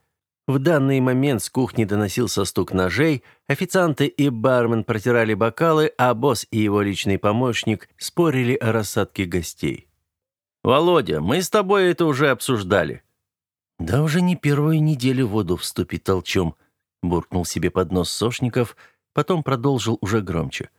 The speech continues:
«Эдуард Михайлович, я бы не стал сажать журналистов с градоначальником за один стол. Да и местных шефов с нашими нужно смешивать осторожно.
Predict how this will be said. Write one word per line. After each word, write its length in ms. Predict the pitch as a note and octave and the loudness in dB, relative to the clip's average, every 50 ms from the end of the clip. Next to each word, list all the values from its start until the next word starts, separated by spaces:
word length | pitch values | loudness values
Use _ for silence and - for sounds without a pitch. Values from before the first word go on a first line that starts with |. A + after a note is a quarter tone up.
| _ _ _ _ _ _ _ _ _ | _ _ _ _ _ _ _ _ _
«Эдуард 420 | - C3 B2 D#3 E3 E3 C3+ - - | -2 0 2 4 2 2 2 0 -4
Михайлович, 460 | F#2+ - - E2+ C#2+ - - - - | -6 -2 -2 -4 -4 -4 -6 -4 -2
я 180 | F#2+ A#2 C3 | 0 0 0
бы 100 | C3 C3+ | 2 0
не 100 | C3+ C3+ | 0 0
стал 260 | C3+ - - F#3+ F#3 C3 | -2 0 0 0 0 0
сажать 420 | - G2 F#2 E2+ G2+ F#2+ F2 - - _ | 0 -2 0 0 0 -2 -2 -6 -12 _
журналистов 760 | - F#2 A#2 A2+ A2+ B2 B2 C3+ D#3+ D3 - - G2 E2 - - | -2 -2 0 0 2 2 2 2 0 -2 -2 -4 -4 -4 -4 -6
с 100 | G2+ G#2 | -6 -4
градоначальником 920 | - B2+ C3+ A#2+ A#2+ B2 A#2+ A#2 - D3+ D3 C3+ B2+ A#2 - - B2 A#2 | 0 0 0 2 2 0 0 0 0 0 0 0 0 0 0 0 0 0
за 140 | A2 A2 B2 | 2 0 0
один 280 | B2 A#2+ A2 B2+ B2 A#2+ | 0 0 0 0 0 0
стол. 320 | - - - G2 D2+ - _ _ _ _ _ _ _ _ | -2 -2 -2 -2 -2 -2 _ _ _ _ _ _ _ _
Да 120 | - F#2+ G#2+ | 0 2 2
и 140 | G#2+ G#2+ | 2 4
местных 440 | G#2 G#2+ A2 G#2+ - - G#2+ G#2 F#2 | 2 2 0 0 -2 -2 -2 -2 -2
шефов 440 | - - - D3+ D3+ - - D#2 - | -4 -2 -2 -2 0 0 -2 -4 -4
с 60 | - - | -2 -2
нашими 540 | F#2 F#2 F#2 - - F#2 F#2+ G2 G2 F2 - | 0 0 0 0 -2 -2 0 0 -2 -2 -2
нужно 360 | - G2+ G#2+ G2 F2+ F#2 G#2 | -2 -2 0 0 0 -2 -2
смешивать 520 | G2+ - A2+ G#2+ F#2+ F2+ - A2+ F#2+ F2 - | -2 0 0 -2 0 0 0 0 0 0 -2
осторожно. 680 | A2 - - A2+ G#2 G#2 G2+ G2+ F#2 A#2 G#2+ G#2 - | -4 -2 0 0 2 2 0 0 0 0 0 0 -2